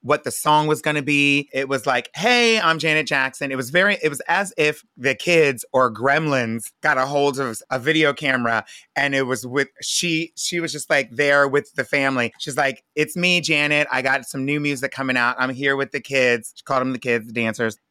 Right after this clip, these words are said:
And it was, you know, she was introducing all her dancers by name, which artists don't do that anymore and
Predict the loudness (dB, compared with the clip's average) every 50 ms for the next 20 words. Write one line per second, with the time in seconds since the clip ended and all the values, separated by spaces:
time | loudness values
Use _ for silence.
0 | _ -4 -2 0 2 4 2 2 0 -2 -2 -2 0 0 0 0 0 2 2 4
1 | 4 4 2 2 0 -4 -6 -6 -4 -2 0 2 2 2 0 -2 -4 -6 -6 -6
2 | -6 -6 -6 -6 -6 -6 -6 -4 -6 -4 -4 -2 0 2 2 2 2 2 0 0
3 | 0 0 0 0 -2 -2 -2 -2 -2 -2 -2 -2 0 0 0 0 0 0 0 -2
4 | -2 -4 -4 -4 -2 -2 0 -2 -2 -6 -10 -12 -14 -14 -8 -4 -4 -2 -2 -4
5 | -4 -2 0 2 2 2 2 2 0 -2 -2 -2 -2 -2 0 0 0 2 2 2
6 | 2 2 0